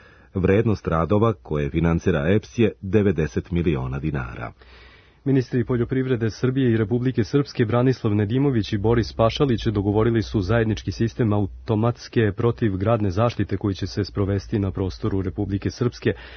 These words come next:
Speaker 2: a najviše koristi imaće ljudi koji žive u Zdrinu. U projekat je, će biti uloženo milion evra, a planiran je za narednu godinu.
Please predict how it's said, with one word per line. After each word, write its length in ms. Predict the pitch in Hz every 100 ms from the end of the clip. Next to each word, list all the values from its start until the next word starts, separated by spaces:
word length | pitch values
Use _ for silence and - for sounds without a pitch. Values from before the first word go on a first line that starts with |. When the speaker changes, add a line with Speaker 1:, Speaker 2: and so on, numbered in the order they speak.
| -
Speaker 2:
a 80 | -
najviše 400 | 131 135 107 - 107 110 101
koristi 520 | - 110 107 - 101 104
imaće 400 | 107 107 - 107
ljudi 320 | 95 113 104
koji 180 | 92 101
žive 260 | 90 104
u 80 | 107
Zdrinu. 420 | 95 95 95 92 76 -
U 120 | 123
projekat 440 | 110 104 98 95 95
je, 220 | 95 98
će 140 | -
biti 240 | 95 95 98
uloženo 440 | 101 92 98 92
milion 400 | 90 90 113 113
evra, 360 | 110 110 113 -
a 120 | 107 -
planiran 440 | 92 87 87 92
je 140 | 92 87
za 240 | 85 90
narednu 400 | 85 76 76 82
godinu. 340 | - - -